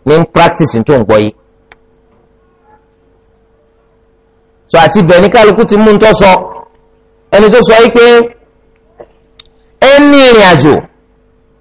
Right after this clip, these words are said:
ó jìnnà kò jìnnà, ẹ sì kọ́sùrù bí Zahiriyya látara oríṣiríṣi nǹkan tó wá látọ̀dọ̀ àwọn sàábé làwọn náà ti mú tiwọn.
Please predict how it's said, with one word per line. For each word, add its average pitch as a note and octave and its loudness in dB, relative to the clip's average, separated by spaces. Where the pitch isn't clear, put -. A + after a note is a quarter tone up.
ó G#3 0
jìnnà G#3+ 2
kò F3 0
jìnnà, D#3 0
ẹ - -2
sì F3 -2
kọ́sùrù F#3 0
bí D#3+ 0
Zahiriyya C#3+ 2
látara D#3 0
oríṣiríṣi E3 -2
nǹkan C3+ -2
tó D#3 -2
wá D#3 2
látọ̀dọ̀ D#3 -2
àwọn A#2+ 0
sàábé B2+ 0
làwọn B2+ 0
náà B2+ -2
ti G#2 -10
mú G#2+ -4
tiwọn. F#2+ -8